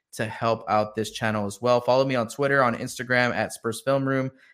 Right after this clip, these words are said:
And, you know, if you wanna support the show, you guys are doing it right now. Um, gotta love Spurs Nation out there, man. You're watching this channel. Appreciate you guys. Subscribe to this channel. Hit that like button. Hit the notification bell. Uh, leave a comment. Share this video.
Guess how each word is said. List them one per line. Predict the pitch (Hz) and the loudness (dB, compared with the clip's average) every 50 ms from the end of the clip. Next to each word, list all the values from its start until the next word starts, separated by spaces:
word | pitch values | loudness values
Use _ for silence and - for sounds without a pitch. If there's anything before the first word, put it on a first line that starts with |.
| _ _ | _ _
And, | - 127 123 123 120 120 107 - - | -2 0 0 0 0 -2 -4 -6 -6
you | 135 131 | -4 -4
know, | 117 113 127 - - | -4 -4 -4 -8 -10
if | - 143 | -6 -2
you | 147 | 0
wanna | 147 143 | 0 0
support | - 139 - - 147 143 | -2 -2 -2 0 0 0
the | 143 127 | 0 0
show, | - - 147 160 143 123 120 139 - - _ _ _ _ _ _ _ - | 0 4 4 4 4 4 2 0 -4 -10 _ _ _ _ _ _ _ -6
you | 127 | -2
guys | 135 143 139 139 | 0 0 0 0
are | 123 | -2
doing | 110 113 135 165 147 127 | -2 0 0 2 2 2
it | 120 104 | 2 2
right | 101 117 123 117 107 | 2 2 2 2 2
now. | 131 139 131 120 110 110 113 110 _ _ _ _ _ _ _ _ - | 0 0 0 0 -2 -4 -6 -10 _ _ _ _ _ _ _ _ -6
Um, | - 113 113 113 107 101 101 117 139 - _ _ _ | -2 -2 0 0 -2 -2 -6 -8 -12 -18 _ _ _
gotta | 127 123 127 | -2 0 2
love | 127 131 123 117 | 2 0 0 -2
Spurs | - - 135 123 117 123 | -2 -2 -2 0 0 0
Nation | 131 127 120 - 120 117 | 0 0 0 0 2 2
out | 110 110 - | 2 2 2
there, | 110 110 | 2 0
man. | 110 110 113 113 113 107 | 2 2 0 0 0 0
You're | 110 113 113 | -2 -2 2
watching | 117 120 123 - - 135 120 | 2 2 2 2 0 -2 -2
this | 120 113 - - - - _ _ - | -2 -2 -4 -6 -12 -14 _ _ -10
channel. | - - 139 139 139 143 139 | -6 -2 0 0 0 0 -2
Appreciate | 139 - - 143 127 - 147 135 139 | -4 -6 -6 -6 -4 -2 -2 -2 -2
you | - 127 | 0 2
guys. | 131 131 123 - - - - _ _ _ - | 2 2 2 0 -4 -10 -16 _ _ _ -14
Subscribe | - - 104 - - - 143 139 135 131 - | -12 -12 -10 -8 0 4 6 6 6 6 2
to | - 127 | -4 -6
this | 123 - | -6 -4
channel. | - - 135 131 127 127 127 123 - _ _ _ _ _ _ - | -2 0 2 2 2 2 0 -4 -8 _ _ _ _ _ _ -2
Hit | 143 139 | 0 2
that | 151 139 87 | 2 2 4
like | 117 127 123 117 - | 4 2 2 2 2
button. | 131 113 110 120 120 120 117 117 - _ _ _ _ _ _ | 0 0 0 0 -2 -4 -6 -8 -12 _ _ _ _ _ _
Hit | - 143 143 | -6 -4 -2
the | 156 | 0
notification | 143 139 135 135 - - 135 120 120 - 117 | 2 2 2 2 0 -2 -2 -2 -2 -2 0
bell. | 110 113 113 110 110 110 113 - _ _ _ _ _ _ | 0 2 2 2 0 -2 -6 -12 _ _ _ _ _ _
Uh, | - 110 113 107 101 98 | 0 2 4 4 4 2
leave | 117 143 151 151 | 0 0 -2 -2
a | |
comment. | 151 - 147 131 131 135 131 127 | -2 0 0 0 2 0 0 0
Share | - 131 127 | 0 0 0
this | 123 120 - | 0 -2 -4
video. | - - 120 120 117 117 117 117 117 113 113 | -2 -2 0 2 4 4 4 2 0 -2 -6